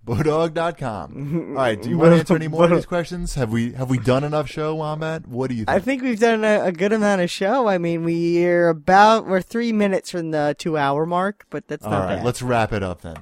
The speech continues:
Speaker 1: Let's wrap it up then.
Speaker 2: Wrap it up.
Speaker 1: Uh, first of all, next week we're gonna do a show, of course, from E three. Somehow we will, with the time difference, we'll have to, it'll be tough to figure out how we're gonna do that, but
Speaker 2: Yeah, we'll fake it.
Speaker 1: I don't know how we're gonna do that, actually.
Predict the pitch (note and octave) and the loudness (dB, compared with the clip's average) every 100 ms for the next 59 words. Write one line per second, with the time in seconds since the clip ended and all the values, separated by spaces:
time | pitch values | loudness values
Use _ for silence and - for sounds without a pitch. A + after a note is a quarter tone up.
0 | G#2 B2 B2+ A#2+ G#2+ G2+ F2+ E2+ D#2+ G2 | -14 -12 -8 -6 -6 -6 -8 -10 -12 -12
1 | A2 F#2+ A2 C3 D#3 E3+ E3 E3 D#3+ D3+ | -10 -4 2 2 2 2 6 6 6 4
2 | _ G2+ G2 F#2 - _ _ _ _ - | _ -14 -14 -14 -18 _ _ _ _ -2
3 | D3 D3+ D3 D3+ D3 D#3+ - D3+ C#3 C3+ | -2 0 2 2 4 2 0 -2 0 -2
4 | B2+ B2+ A2+ C3 B2 - A2+ A2+ A#2+ G#2+ | -2 -2 0 0 0 0 0 0 -2 -4
5 | - A2 G#2 - A2 A2+ A#2+ G2+ F#2+ - | -4 -4 -4 -4 -4 -4 -6 -8 -10 -8
6 | F#2 F2 F#2 G#2 F#2 F2+ F2+ F2 F#2 F2 | -8 -6 -8 -8 -8 -6 -6 -6 -8 -8
7 | E2+ - _ - C#3 C3 G#2+ A#2 A#2 A2+ | -10 -12 _ -6 -4 -4 -4 -2 -2 -2
8 | F#2 F2+ F2+ - F#2 F2 E2+ - _ _ | -6 -6 -12 -12 -12 -12 -14 -18 _ _
9 | _ - A#2 G2+ A2 A#2 G2 B2+ A#2+ F2 | _ -4 -4 -4 -6 -4 -2 0 0 -4
10 | - G2 F2+ F2 F2+ E2+ E2+ D#2+ F2+ F#2 | -6 -4 -4 -4 -6 -6 -10 -8 -8 -8
11 | D#2 D#2 D#2+ D2+ _ _ _ C#3 C#3+ B2+ | -10 -14 -16 -18 _ _ _ -4 0 2
12 | C3 - G#2 G#2+ G2+ - _ _ _ _ | 0 -2 -6 -6 -10 -10 _ _ _ _
13 | _ _ _ _ F#2 G#2+ G#2+ A2 F#2+ F2 | _ _ _ _ -12 -8 -6 -6 -6 -8
14 | D#2+ D#2 D#2+ D#2+ D#2+ D#2+ - D2+ | -10 -12 -14 -14 -14 -16 -18 -20